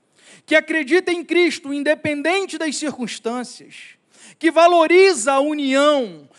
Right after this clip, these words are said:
que dá importância a uma vida de oração e que tem as suas ações com base nas Escrituras Sagradas, essa pessoa receberá a promessa que está no capítulo dois.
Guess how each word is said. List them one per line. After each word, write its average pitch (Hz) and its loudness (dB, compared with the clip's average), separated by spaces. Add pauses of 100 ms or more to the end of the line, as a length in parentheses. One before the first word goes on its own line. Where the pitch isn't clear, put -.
que 320 -4
dá 349 2
importância 359 -2
a 277 -2
uma 277 -2
vida 269 -6
de 214 -14
oração 247 -6 (260)
e 302 0
que 302 -6
tem 359 -2
as 320 2
suas 302 -4
ações 277 -4
com 294 -8
base 190 -2 (200)
nas 196 -8
Escrituras 311 -4
Sagradas, 226 -8 (260)
essa 285 -2
pessoa 233 -4 (240)
receberá 220 -4
a 214 -4
promessa 202 -6
que 196 -16
está 190 -12 (220)
no 233 -12
capítulo 240 -14
dois. 123 -14